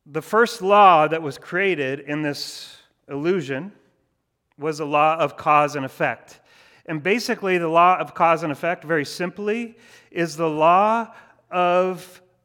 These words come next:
contrast. It's the law of, I think I do something and something else happens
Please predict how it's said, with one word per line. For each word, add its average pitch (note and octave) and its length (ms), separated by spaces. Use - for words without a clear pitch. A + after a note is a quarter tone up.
contrast. E3 880
It's - 200
the F3 160
law F3+ 500
of, E3+ 420
I F3 160
think G3+ 240
I F3+ 120
do F3 140
something F#3+ 420
and D#3+ 80
something D#3 320
else E3+ 160
happens G3+ 640